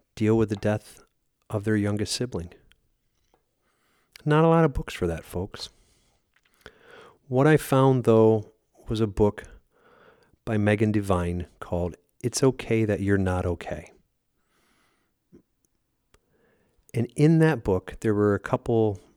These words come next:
really good things I took away from it that I want to touch base on. The first one was the hierarchy of grief.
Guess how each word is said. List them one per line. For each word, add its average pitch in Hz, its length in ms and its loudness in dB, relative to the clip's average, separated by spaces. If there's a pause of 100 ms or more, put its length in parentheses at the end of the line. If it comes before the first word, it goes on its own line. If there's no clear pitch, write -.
(220)
really 120 340 2
good 110 240 -2
things 92 300 -6
I 90 60 -6
took - 240 -10
away 87 220 -2
from 90 200 -8
it - 140 -10 (320)
that 95 120 -10
I 95 60 -2
want 98 240 -2
to - 80 -18
touch - 180 -10
base 82 260 -8
on. 82 180 -16 (2250)
The 123 100 -6
first - 360 2
one 117 340 2 (1700)
was 113 240 2
the 110 80 2
hierarchy 107 640 2
of 92 120 -4
grief. - 420 -10